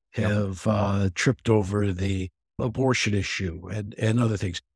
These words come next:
Speaker 2: So let me ask a, a, a, what appears to be a naive question, but why do companies give?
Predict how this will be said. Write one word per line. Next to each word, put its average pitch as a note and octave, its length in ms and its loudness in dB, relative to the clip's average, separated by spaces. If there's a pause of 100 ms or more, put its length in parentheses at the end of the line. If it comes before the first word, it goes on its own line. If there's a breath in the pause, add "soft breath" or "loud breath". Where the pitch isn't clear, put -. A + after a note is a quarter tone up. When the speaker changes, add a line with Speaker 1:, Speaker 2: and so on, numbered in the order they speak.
(200)
Speaker 2:
So G3+ 140 6
let G3 300 6
me C#4+ 200 8
ask G3 220 0
a, B2+ 180 2
a, C3 160 -2 (200)
a, C3 140 2 (140)
what D3+ 220 -2 (100)
appears B3+ 540 4
to - 100 0
be D#3 160 4
a C#3 40 2
naive A#2+ 360 4
question, G2 440 -4
but A#2 160 -6 (1080)
why E3+ 340 6
do C4 140 6
companies E3 640 2
give? - 520 -2